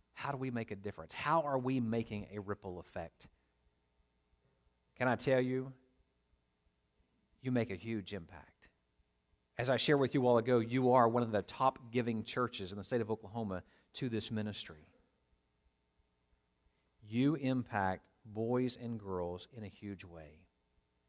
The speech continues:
When you give your tithe and you give your offering, this may be more, way more Baptist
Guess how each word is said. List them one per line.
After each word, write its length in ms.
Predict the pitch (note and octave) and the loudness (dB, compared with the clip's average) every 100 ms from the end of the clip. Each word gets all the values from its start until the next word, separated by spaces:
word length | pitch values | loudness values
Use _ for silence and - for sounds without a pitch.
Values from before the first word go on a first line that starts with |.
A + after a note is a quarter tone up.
| _ _ _ _ _ _ | _ _ _ _ _ _
When 180 | C#3+ C#3+ | 4 6
you 160 | C#3+ E3 | 6 4
give 300 | B2+ D3 B2+ | 6 6 6
your 180 | C3 | 2
tithe 460 | D3 C#3+ B2+ B2+ C3 | 2 4 6 6 4
and 120 | A2 | 0
you 120 | C#3 | 0
give 200 | C3 C3+ | 2 0
your 220 | A#2+ C3+ D3 | 2 2 4
offering, 640 | B2 A#2+ G2+ G2 G#2+ B2 _ _ _ _ _ _ _ _ - | 4 2 0 -4 -4 -10 _ _ _ _ _ _ _ _ -8
this 160 | A2 | -4
may 80 | A#2+ | -2
be 140 | G#2+ G#2+ | 0 2
more, 280 | G#2+ A2 - A2+ | 2 0 -2 -12
way 340 | A#2 B2 A#2 | -8 0 0
more 160 | A2+ G2+ | 2 0
Baptist 560 | G2 G#2+ G2 F#2+ - | 4 4 2 -8 -10